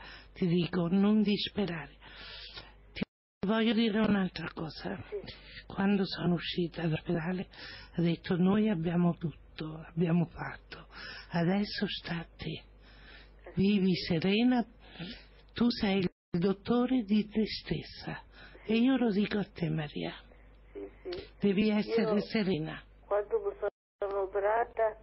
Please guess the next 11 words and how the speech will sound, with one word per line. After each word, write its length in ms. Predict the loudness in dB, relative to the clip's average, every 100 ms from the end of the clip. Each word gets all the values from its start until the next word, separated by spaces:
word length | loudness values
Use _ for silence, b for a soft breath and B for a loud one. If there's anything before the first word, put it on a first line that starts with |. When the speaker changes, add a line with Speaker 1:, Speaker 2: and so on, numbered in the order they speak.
| -16
Speaker 2:
il 140 | -14 -6
marito 340 | -2 0 -2 -6 -2
stava 300 | 2 2 0
male, 600 | -6 -12 _ -16 -14 -14 -16 -20 -20 -20 B B B -6
c'è 80 | -2
avuta 260 | 0 0
cosa 280 | -2 0 2
da, 880 | 2 2 0 0 0 0 -2 -6 -4 -4
da 80 |
costruire, 640 | -4 -10 -8 -4 0 0 2
lui 340 | 2 0 -2